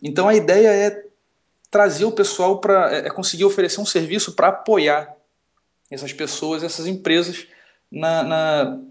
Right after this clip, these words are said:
nesse, nesse, nessa infraestrutura, né? Nessa inteligência de como trabalhar com o projeto. Que às vezes o pessoal não tem controle de versão, às vezes o pessoal não tem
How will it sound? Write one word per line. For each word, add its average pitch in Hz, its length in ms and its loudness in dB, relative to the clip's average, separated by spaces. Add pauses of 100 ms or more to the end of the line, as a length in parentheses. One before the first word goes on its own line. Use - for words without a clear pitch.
nesse, 190 460 2
nesse, 202 540 -2 (100)
nessa 196 200 0
infraestrutura, 220 720 2
né? 143 100 -2
Nessa 143 240 -6
inteligência 180 600 -2
de 156 60 -8
como 170 180 -6
trabalhar 160 400 2
com 156 160 -14
o - 40 -16
projeto. 139 560 0 (400)
Que - 120 0
às 233 60 2
vezes 233 180 -2
o 226 40 -10
pessoal 214 280 2
não 196 120 -4
tem 190 300 -4
controle 165 300 -6
de 160 40 -10
versão, 156 540 -2
às 135 60 0
vezes 143 140 -6
o - 40 -18
pessoal 151 300 -2
não 143 160 -4
tem 143 440 -6